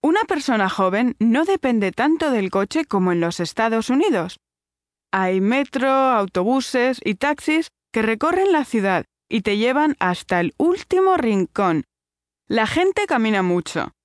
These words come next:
porque las distancias son más cortas. En Madrid tenemos grandes parques. El más extenso es el Retiro, y mucha vida cultural.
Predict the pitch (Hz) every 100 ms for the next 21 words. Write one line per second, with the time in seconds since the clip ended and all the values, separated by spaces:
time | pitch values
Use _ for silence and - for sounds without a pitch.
0 | _ 202 196 190 175 170 175 - 247 240
1 | 240 240 - 240 233 226 247 - 330 -
2 | 165 165 - _ _ _ _ _ _ _
3 | _ _ - 220 208 196 233 311 - 208
4 | 214 262 320 240 202 202 185 185 - 254
5 | 226 175 160 - _ _ _ _ - 226
6 | 302 330 359 294 - 285 277 359 359 -
7 | 190 - 175 185 190 269 196 160 _ _
8 | _ _ - 247 277 415 415 - 214 208
9 | 185 185 180 180 170 147